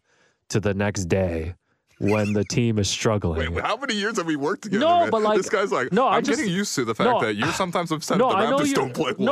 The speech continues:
Speaker 2: well."
Speaker 1: like, I, I, I seen you be, be, be angry, like, doing the React Pod after games.
Speaker 2: Yeah, yeah.
Speaker 1: But I think I just assumed the following day there's just a cooling
Speaker 2: Okay,
Speaker 1: down
Speaker 2: the,
Speaker 1: period.
Speaker 2: the issue is I'm rewatching the game, so
Speaker 1: Yeah.
Speaker 2: <laughs> it,
Speaker 1: No,
Speaker 2: it
Speaker 1: but I still underestimate how much you carry it.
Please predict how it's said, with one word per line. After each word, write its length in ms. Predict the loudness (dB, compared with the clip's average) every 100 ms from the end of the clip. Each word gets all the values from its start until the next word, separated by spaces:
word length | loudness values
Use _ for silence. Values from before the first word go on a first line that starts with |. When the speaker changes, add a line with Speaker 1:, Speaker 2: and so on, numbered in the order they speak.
| 2
Speaker 2:
well." 80 | 2
Speaker 1:
like, 240 | 2 0 -4 -4
I, 60 |
I, 240 | -2 -2 -2
I 100 | -2
seen 300 | -2 -2 0 0
you 140 | 0
be, 200 | 0 0 -2 -4
be, 160 | 0 0
be 200 | 2 2
angry, 360 | 2 2 2 2
like, 220 | 2 2
doing 240 | 2 2 2
the 100 | 2
React 360 | 2 0 -2
Pod 240 | -2 0 0
after 280 | -2 -2 0
games. 500 | 2 2 0 -2 -2
Speaker 2:
Yeah, 100 | -2
yeah. 200 | -2 -2 0
Speaker 1:
But 100 | 2
I 60 |
think 120 | 2 0
I 100 | 0
just 160 | 0
assumed 400 | 0 0 0 2
the 80 | 0
following 460 | 2 2 4 2 2
day 180 | 0 0
there's 200 | 0 0
just 120 | 0 -2
a 60 |
cooling 360 | 0 2 2 2
Speaker 2:
Okay, 80 | 0
Speaker 1:
down 160 | -2
Speaker 2:
the, 40 | -2
Speaker 1:
period. 280 | -2 -2 0
Speaker 2:
the 120 | -2
issue 240 | 0 -2
is 100 | 0
I'm 120 | -2 -2
rewatching 480 | 0 0 -2 -2
the 80 | -2
game, 280 | -2 -2 -4
so 160 | -2 2
Speaker 1:
Yeah. 240 | 2 2 0
Speaker 2:
<laughs> 40 | -2 -2 -4 0
it, 60 |
Speaker 1:
No, 200 | 2 2
Speaker 2:
it 60 | 2
Speaker 1:
but 180 | 0 -2 -2
I 100 | -2
still 560 | -2 2 4 2 0 0
underestimate 840 | -2 0 0 0 -2 -2 0 0
how 160 | 2 0
much 240 | 0 -2
you 80 | -2
carry 460 | 0 2 2 2 -2
it. 180 | -8